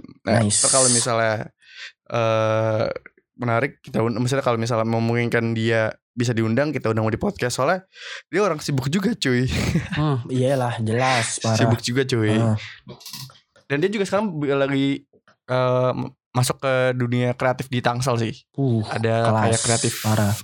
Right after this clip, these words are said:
Speaker 1: kayak kreatif hub ya, kalau kreatif space, kreatif space gitu di Tangsel.
Speaker 2: Hmm.
Speaker 1: Gitu.
Speaker 2: I-, iya sih, iya,
Speaker 1: Menarik,
Speaker 2: iya sih.
Speaker 1: menarik.
Speaker 2: Ma-, maksud gua kayak orang-orang yang udah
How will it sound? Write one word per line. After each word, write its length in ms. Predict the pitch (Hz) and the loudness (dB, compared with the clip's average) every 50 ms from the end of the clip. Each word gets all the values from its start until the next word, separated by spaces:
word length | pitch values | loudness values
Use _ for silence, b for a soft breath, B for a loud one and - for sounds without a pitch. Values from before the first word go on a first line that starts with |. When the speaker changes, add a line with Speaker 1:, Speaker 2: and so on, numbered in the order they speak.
| - _ _ _ _ | -12 _ _ _ _
Speaker 1:
kayak 220 | - - 113 117 - | -6 -2 -2 -2 0
kreatif 400 | - 120 120 120 127 127 123 123 - - - - - _ _ _ B B B B B B B B B B B _ - | 0 0 0 0 0 -2 -2 -2 -4 -8 -8 -10 -12 _ _ _ B B B B B B B B B B B _ -4
hub 160 | - 190 185 | -2 -2 0
ya, 140 | - 117 107 | 0 0 0
kalau 180 | 110 - 117 117 | 0 -2 -2 -2
kreatif 320 | 117 - 135 127 127 131 127 - | -2 0 -2 0 0 0 -2 -2
space, 340 | - - - 151 147 - - | -6 -2 -2 -2 0 0 -2
kreatif 260 | - 127 120 - 131 | -2 -2 -4 -2 -2
space 260 | 123 - - 127 123 127 | -4 -2 -2 -2 -2 0
gitu 220 | 127 123 - 127 127 | 0 0 0 0 0
di 180 | 117 113 - - | 0 -2 -2 -2
Tangsel. 380 | - - - 127 - - - - - - - - _ - 175 | -4 -4 -4 -2 -2 -2 -2 -4 -6 -10 -12 -18 _ -18 -6
Speaker 2:
Hmm. 340 | 170 127 104 101 98 95 101 - - _ _ _ - B B B | -2 2 2 4 4 2 0 -2 -6 _ _ _ -16 B B B
Speaker 1:
Gitu. 400 | B - - - 117 - - - | B -6 -2 -2 -2 -2 -2 -2
Speaker 2:
I-, 100 | 139 123 | 0 2
iya 80 | 120 120 | 2 2
sih, 200 | 120 - 143 143 143 - | 2 2 0 0 0 -2
iya, 140 | 147 135 131 131 | -2 0 2 2
Speaker 1:
Menarik, 140 | 127 123 - | 2 2 2
Speaker 2:
iya 60 | - | 2
sih. 40 | 113 | 2
Speaker 1:
menarik. 200 | 117 127 131 135 | 2 2 0 0
Speaker 2:
Ma-, 240 | 98 120 123 123 - | 0 0 -2 0 0
maksud 220 | 131 131 127 - - 131 | 0 -2 -2 -4 -2 -2
gua 160 | 131 147 151 | 0 0 0
kayak 320 | - 143 123 120 120 120 - - | 0 0 0 0 0 0 -2 -2
orang-orang 400 | 101 110 120 120 123 120 127 127 | -2 0 0 0 0 0 0 0
yang 140 | 120 120 117 | 0 2 2
udah 320 | 117 117 120 117 113 117 | 2 2 2 2 2 0